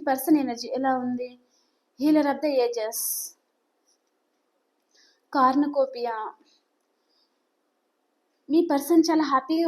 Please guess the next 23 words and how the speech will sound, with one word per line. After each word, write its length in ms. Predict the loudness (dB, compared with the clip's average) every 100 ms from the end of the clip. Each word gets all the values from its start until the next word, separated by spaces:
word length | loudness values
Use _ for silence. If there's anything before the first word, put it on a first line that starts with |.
| 2
ఉండబోతున్నారండి. 760 | 2 0 -2 0 0 0 -4 -4
తను 140 | -2 0 2
ఏం 80 | 0 2
కోరుకుంటే 400 | 0 -2 -8 -6
అది 100 | -6 -2
జరుగుతుంది. 520 | 0 0 -2 -4 -2 -4 -8 _ -20 _ -4
మీతో 200 | 0 2 2
న్యూ 120 | 4 2
బిగినింగ్ 320 | -2 2 2 4
కూడా 120 | 0 0
చేయబోతున్నారు 640 | 0 0 -2 -2 -2 -4 -2
కదా, 160 | 0 0 -4 _ _ _ _ _ _ _ _ _ -20 -6 -2
అందుకనే 360 | 0 2 4 4
చాలా 160 | 0 0
హ్యాపీగా 360 | 0 -2 0 2 2
ఉండబోతున్నారు 680 | 2 0 0 -2 -4 -6 -8 -10
మీ 80 | -6 -6
పర్సన్. 280 | -8 -12 -8
ఓకే, 160 | -2 -2 -2 -14 _ _ 2
మీ 100 | 4 4
ఎనర్జీస్ 360 | 2 -4 -6 -4
ఎలా 120 | -2 -2 -2
ఉన్నాయి? 300 | -6 -8